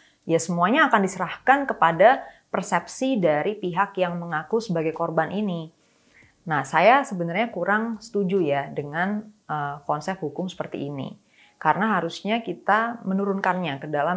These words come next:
indikator-indikator yang jelas, sehingga, eh, suatu kasus, suatu tindakan itu memang diproses secara objektif dan, eh, nggak seenaknya aja gitu kan, nggak semaunya salah satu pihak gitu.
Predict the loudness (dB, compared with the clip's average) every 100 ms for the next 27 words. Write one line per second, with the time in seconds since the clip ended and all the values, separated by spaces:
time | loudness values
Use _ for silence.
0 | -4 -4 -6 -4 -6 -6 -8 -6 -4 -4
1 | -2 2 2 2 -4 -14 _ _ _ -10
2 | -8 -6 -8 0 4 6 6 0 -8 -8
3 | -8 -10 -2 -2 -2 -6 -2 -2 0 -4
4 | -2 -4 -4 -8 -2 0 0 -2 -6 -6
5 | -4 -4 -4 -4 -4 -8 -20 -12 -8 -2
6 | 0 0 0 0 0 -6 -10 -2 0 2
7 | 0 0 0 2 0 0 0 2 0 -10
8 | 2 2 2 -6 -16 -20 _ -4 -2 4
9 | 4 2 -12 _ -14 0 2 4 2 0
10 | -2 0 2 4 6 6 4 -2 -2 -2
11 | 2 2 2 -6 -8 -4 2 4 4 0
12 | -2 0 0 0 2 4 4 0 -4 -2
13 | 0 4 4 2 -6 -6 -2 -4 -4